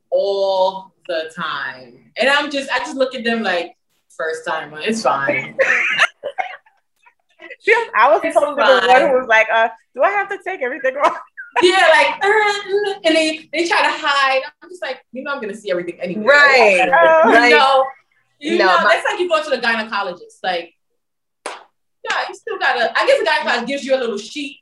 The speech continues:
Speaker 1: to put over you so you don't feel as open.
Speaker 3: Exposed.
Speaker 1: I'm like, "Girl, lay down in the bed, bust it wide open. Let's go." <laughs>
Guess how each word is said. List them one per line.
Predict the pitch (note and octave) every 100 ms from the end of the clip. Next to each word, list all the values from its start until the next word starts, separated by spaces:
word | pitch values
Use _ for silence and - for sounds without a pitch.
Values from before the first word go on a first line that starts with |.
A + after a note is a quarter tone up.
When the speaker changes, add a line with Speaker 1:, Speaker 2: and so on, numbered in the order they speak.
| -
Speaker 1:
to | A#3+
put | A#3+ C4+
over | C4 B3+
you | B3
so | A#3
you | A3+
don't | A3 -
feel | A3+ A3
as | G3 G3 F#3+ _ _ _ _ _ _
open. | B3+ B3+ B3+ C4 A3
Speaker 3:
Exposed. | A3 - A3 G#3
Speaker 1:
I'm | - A#4+
like, | A4+
"Girl, | F#4 F#4
lay | F#4+
down | F4+ D#4+
in | D4
the |
bed, | C4 C4+
bust | C4+ C#4+
it |
wide | B3+ B3
open. | A#3+ A3 G#3 G3+ _ -
Let's | C4 A3+
go." | A3+ F#3
<laughs> | F#3+